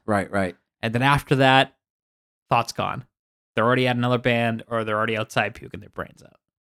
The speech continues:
Speaker 1: It happens to the best of us. What
Speaker 2: <laughs>
Speaker 1: can I say?
Speaker 2: It sure does. It sure does. Oh, that's gonna be good, though. Twenty-four days?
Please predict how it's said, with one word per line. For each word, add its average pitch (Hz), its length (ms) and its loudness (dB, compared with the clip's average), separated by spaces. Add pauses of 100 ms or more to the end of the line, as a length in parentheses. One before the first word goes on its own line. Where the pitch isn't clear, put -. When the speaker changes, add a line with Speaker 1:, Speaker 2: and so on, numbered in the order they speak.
(580)
Speaker 1:
It 123 80 -2
happens 151 380 4
to - 60 -6
the 135 80 4
best 160 300 6
of 110 60 -2
us. 101 200 0
What 160 120 4
Speaker 2:
<laughs> - 20 2
Speaker 1:
can 139 100 10
I 135 60 10
say? 185 300 12
Speaker 2:
It - 100 6
sure 185 280 8
does. 143 500 6
It - 100 -20
sure 190 200 -4
does. - 360 -2 (480)
Oh, 170 100 8
that's 190 160 6
gonna 320 140 6
be 151 100 6
good, 220 220 4
though. 117 100 2
Twenty-four 180 460 2
days? 240 440 2